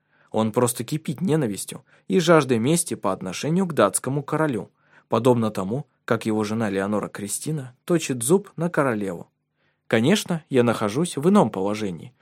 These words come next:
поскольку я наполовину норвежец, наполовину немец, а вырос в Швеции. Но мне кажется, что я не мог бы изменить Швеции, которая так много сделала для меня – и где находится, собственно, мой дом. Нет,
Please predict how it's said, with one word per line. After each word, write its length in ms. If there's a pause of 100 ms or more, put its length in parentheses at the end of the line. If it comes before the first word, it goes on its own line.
(160)
поскольку 520
я 160
наполовину 720
норвежец, 800
наполовину 580
немец, 500 (200)
а 160
вырос 460
в 60
Швеции. 600 (580)
Но 120
мне 160
кажется, 460
что 160
я 80
не 120
мог 220
бы 120
изменить 380
Швеции, 540 (240)
которая 340
так 260
много 260
сделала 380
для 160
меня – 380 (300)
и 80
где 180
находится, 640
собственно, 580 (120)
мой 340 (120)
дом. 320 (1200)
Нет, 380